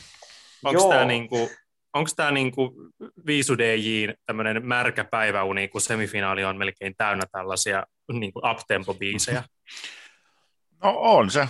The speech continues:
Speaker 3: tosin ne ehkä siinä kilpailussa sit syö toisiaan. Mut kyllä mä niinku, ne on aika vahvojakin kaikki nää diskoilut, mitä tähän on nyt sattumalta niinku arpa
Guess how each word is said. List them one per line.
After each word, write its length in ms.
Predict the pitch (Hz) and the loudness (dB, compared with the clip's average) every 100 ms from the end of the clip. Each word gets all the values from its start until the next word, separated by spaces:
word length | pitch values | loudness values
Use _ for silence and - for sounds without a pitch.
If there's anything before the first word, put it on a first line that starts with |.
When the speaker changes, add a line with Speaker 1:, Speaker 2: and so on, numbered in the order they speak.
| - | 0
Speaker 3:
tosin 280 | 151 127 | -2 0
ne 120 | 113 117 113 165 | 0 -2 -2 -2
ehkä 240 | 131 - | -2 -2
siinä 200 | 123 127 | -4 -2
kilpailussa 680 | 135 160 - 90 85 92 98 | 0 0 2 2 2 -2 -6
sit 160 | 101 | -12
syö 260 | - 113 95 | -8 -2 0
toisiaan. 720 | 104 92 82 82 82 82 95 - _ _ _ _ - - - - - _ - | 2 0 0 -2 0 -2 -6 -16 _ _ _ _ -20 -20 -20 -20 -20 _ -16
Mut 180 | 101 - | -14 -4
kyllä 140 | 127 | -2
mä 120 | 117 120 | 2 0
niinku, 520 | 131 135 127 - _ - | 0 -2 -4 -4 _ -4
ne 80 | 123 | 2
on 60 | |
aika 180 | 127 131 | 4 4
vahvojakin 580 | 143 147 117 90 90 87 | 4 4 4 2 0 -4
kaikki 340 | - 90 82 87 | -6 -6 -4 -6
nää 380 | 82 80 90 - - - 123 110 | -4 -4 -6 -8 -16 -16 -10 -6
diskoilut, 560 | 92 - 101 90 87 - | -6 -2 0 0 0 -8
mitä 160 | 98 | -6
tähän 280 | 95 90 90 | -4 -2 -2
on 140 | 87 87 | -4 -10
nyt 160 | 90 - _ _ _ _ | -14 -18 _ _ _ _
sattumalta 720 | - 104 - - 90 95 101 101 | -2 -2 -2 -6 0 0 0 -4
niinku 320 | 104 104 113 | -6 -6 -2
arpa 340 | 117 107 - | 0 0 0